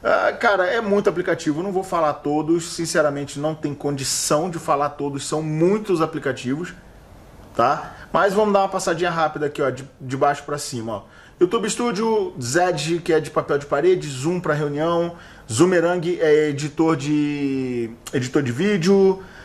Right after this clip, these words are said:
é, Bmaniac ou Better Maniac é pra baixar aplicativos em versão beta, YouTube Music, YouTube Download, e o link é da minha,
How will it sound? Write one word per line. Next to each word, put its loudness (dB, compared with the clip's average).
é, 4
Bmaniac 2
ou 6
Better 2
Maniac -6
é 0
pra 0
baixar 2
aplicativos -4
em -6
versão -4
beta, -2
YouTube 0
Music, -2
YouTube -2
Download, 2
e 6
o 8
link 0
é 4
da 0
minha, 0